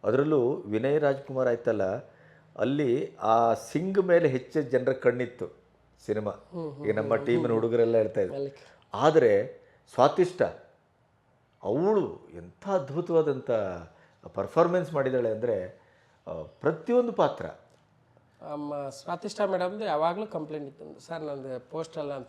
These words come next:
Speaker 2: ಪೋಸ್ಟ್ ಇಲ್ಲ,
Speaker 1: ಹ್ಮ್.
Speaker 2: ಹಾಕ್ಸಿ ಸರ್" ಅಂತ ನಾವು ಹೇಳಿದ್ವಿ ಮೊದಲೇ.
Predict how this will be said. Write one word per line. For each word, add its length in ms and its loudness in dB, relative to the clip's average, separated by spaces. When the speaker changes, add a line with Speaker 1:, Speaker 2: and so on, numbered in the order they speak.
Speaker 2:
ಪೋಸ್ಟ್ 380 -12
ಇಲ್ಲ, 200 -10
Speaker 1:
ಹ್ಮ್. 880 -20
Speaker 2:
ಹಾಕ್ಸಿ 340 -8
ಸರ್" 220 -12
ಅಂತ 140 -14
ನಾವು 120 -6
ಹೇಳಿದ್ವಿ 360 -2
ಮೊದಲೇ. 340 -12